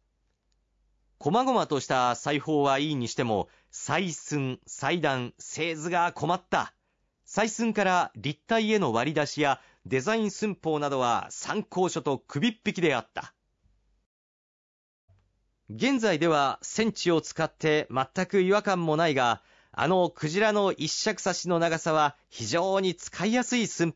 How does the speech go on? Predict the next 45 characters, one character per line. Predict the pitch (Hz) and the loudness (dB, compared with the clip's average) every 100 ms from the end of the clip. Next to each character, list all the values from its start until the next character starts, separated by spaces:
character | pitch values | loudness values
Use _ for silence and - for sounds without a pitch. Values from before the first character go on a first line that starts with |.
| - | 0
法 | 165 | 0
で | 151 147 | 2 2
あ | |
る | 143 | 0
こ | 131 | -2
と | 135 | 0
は | 123 98 | 2 0
確 | - 123 - | -2 -4 -2
か | 113 | -2
だ。 | 80 - _ _ _ _ _ _ - | -4 -6 _ _ _ _ _ _ -4
振 | 160 | 0
り | 202 | 2
回 | 190 185 | 2 2
し | 180 | 0
て | - | -2
も | 143 131 | 0 0
手 | - 127 | 0 0
頃 | 180 175 | 2 4
の | 160 | 2
長 | 147 143 139 | 2 0 0
さ | 123 | 0
で、 | 117 123 - - _ | 0 -2 -4 -14 _
縫 | - 180 226 | -4 0 0
製 | - 214 | 2 2
の | 196 185 | 2 0
線 | - 180 175 | -2 -2 -2
引 | 170 | -4
き | 165 | 0
も | 160 139 - | 2 0 -4
こ | 175 | -2
れ | 196 | 0
一 | 208 | 0
本 | - - 170 135 | -4 -2 -2 2
で | 127 120 | 2 2
背 | - 143 | -2 -2
広 | 175 185 | 0 2
が | 160 | 2
仕 | - - 139 | 0 -2 0
上 | |
が | 196 | -2
っ | - | -2
た | 165 | 0
も | 135 | 0
の | 147 | 2
だ。 | 127 | 0